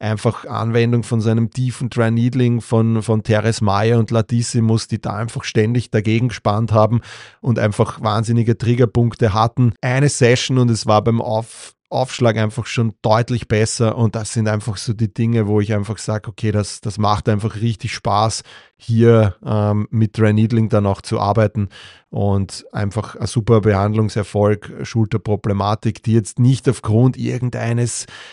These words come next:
äh, statischen Problems, dass jetzt die, äh, Scapulodyskinesie, ähm, dass, dass ein Schulterhochstand, ähm, was auch immer, oder dass die Sehne überlastet ist, je nachdem. Natürlich kann das auch eine,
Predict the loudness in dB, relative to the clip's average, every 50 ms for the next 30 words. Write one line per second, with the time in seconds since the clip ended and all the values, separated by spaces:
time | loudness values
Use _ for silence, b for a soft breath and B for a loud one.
0 | B B B _ -4 -4 -4 -4 -4 -6 -6 -8 -8 -8 -8 -8 -6 -4 -2 -2
1 | -2 0 0 0 0 0 -2 0 0 -2 0 0 0 0 2 2 2 0 0 -2
2 | -4 -4 -6 -6 -6 -2 -2 -4 -4 -4 -10 -8 -6 -6 -6 -4 -6 -6 -6 -6
3 | -6 -8 -10 -10 -10 -12 -6 -2 0 0 0 0 -2 -8 -8 -4 -2 -2 0 0
4 | -2 -4 -4 -6 -2 0 2 4 4 4 2 B B B B B B B -14 -12
5 | -10 -8 -8 -8 -8 -8 -8 -4 -2 -2 -2 -2 -4 -6 -8 -8 -10 -10 _ -8
6 | -6 -6 -6 -8 -8 -6 -4 -2 -2 -2 -2 2 2 2 2 4 4 4 4 4
7 | 4 2 0 -4 -4 -2 0 2 2 0 0 -2 -6 -6 -8 -6 -4 -2 0 2
8 | 2 2 2 2 0 -2 -4 -8 -8 -6 -6 -2 -2 -4 -4 -2 -2 0 2 2
9 | 4 4 4 4 4 2 4 6 4 4 4 B B B B B B B -8 -8
10 | -8 -6 -6 -6 -6 -2 -2 -2 0 2 0 0 0 2 2 2 2 2 0 -2
11 | -4 -6 -6 -4 -2 -4 -4 -4 -8 -14 -16 -14 _ -4 -2 -2 -2 -4 -4 -2
12 | 0 0 0 -2 -4 _ -2 -2 -2 0 2 4 4 6 4 4 0 -2 -10 _
13 | -8 -6 -4 0 0 2 4 4 2 2 2 -4 -10 -6 0 2 2 2 2 0
14 | -4 -8 -4 -2 -2 0 2 2 2 0